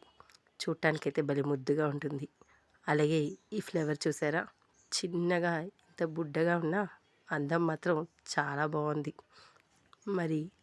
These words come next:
మిగతావన్నీ కూడా చూపిస్తున్నాను చూడండి. ఈ గార్డెన్ అంతా రకరకాలైన మొక్కలతో చక్కగా నీట్‌గా చాలా బాగా ప్లాన్ చేసుకున్నారు వాళ్ళు. ఈ నిమ్మ చెట్టు అయితే చూడటానికి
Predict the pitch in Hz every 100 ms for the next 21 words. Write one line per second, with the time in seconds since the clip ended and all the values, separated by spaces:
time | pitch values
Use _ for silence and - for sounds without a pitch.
0 | - 175 160 156 165 160 151 160 196 190
1 | 185 156 165 - 180 165 160 160 165 226
2 | - - - - - - _ _ _ _
3 | - 165 - 160 147 151 185 139 175 165
4 | 156 151 _ _ - _ - - 180 175
5 | - 170 165 - 180 180 175 170 151 -
6 | 151 151 147 143 - - - - - -
7 | - _ - - - 151 143 139 - _
8 | _ _ _ 170 165 165 - 156 151 175
9 | - - _ - _ - 170 165 196 185
10 | 180 170 185 - 156 156 156 - - 147
11 | 143 147 143 139 240 320 _ _ _ _
12 | _ _ 190 175 180 175 202 214 - 185
13 | 160 185 202 - - - _ _ - 220
14 | 202 214 190 196 220